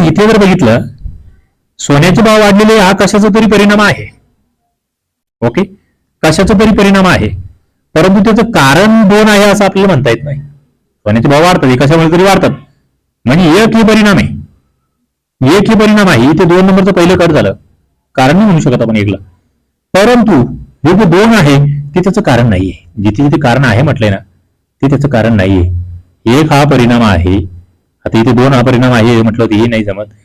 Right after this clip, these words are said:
एक हा परिणाम आहे, पण दोन हे त्याचं तत्काळ कारण नाही, हे तुमचं उत्तर आलं पाहिजे.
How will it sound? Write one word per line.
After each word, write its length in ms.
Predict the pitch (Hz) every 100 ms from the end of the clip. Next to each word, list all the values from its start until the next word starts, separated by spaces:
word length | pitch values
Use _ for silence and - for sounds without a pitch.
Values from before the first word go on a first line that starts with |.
| _ _
एक 200 | 120 151
हा 60 | 156
परिणाम 300 | 143 135 131
आहे, 160 | 107 101
पण 160 | 117 113
दोन 200 | 135 147
हे 100 | 143
त्याचं 280 | 143 147
तत्काळ 440 | 151 143 - 170 185
कारण 280 | 175 143 143
नाही, 280 | 131 127 120 127 - _ _ -
हे 100 | -
तुमचं 180 | 113 113
उत्तर 240 | 104 107
आलं 180 | 107 98
पाहिजे. 320 | 95 95 95